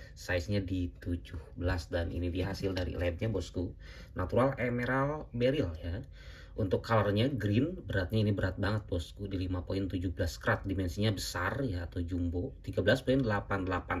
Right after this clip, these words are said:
M M kali sepuluh poin tujuh belas M M dikali lima poin tiga lima M M. Shape cut, opal mikat, ya, komen, C E minor, dan untuk origin dari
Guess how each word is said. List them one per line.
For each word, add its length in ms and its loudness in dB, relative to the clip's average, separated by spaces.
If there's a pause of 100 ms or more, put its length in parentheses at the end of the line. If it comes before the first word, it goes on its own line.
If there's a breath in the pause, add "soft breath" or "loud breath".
M 80 -4
M 220 0 (840 loud breath)
kali 240 8
sepuluh 480 4
poin 320 8
tujuh 320 0
belas 320 0
M 160 -2
M 160 0
dikali 480 -2
lima 400 0
poin 400 2
tiga 400 -4
lima 400 -2
M 160 -6
M. 160 0
Shape 240 -6
cut, 240 2
opal 320 0
mikat, 480 0
ya, 80 0
komen, 560 2 (400 loud breath)
C 160 2
E 160 0
minor, 480 2
dan 240 2
untuk 320 -2
origin 720 0 (160)
dari 560 0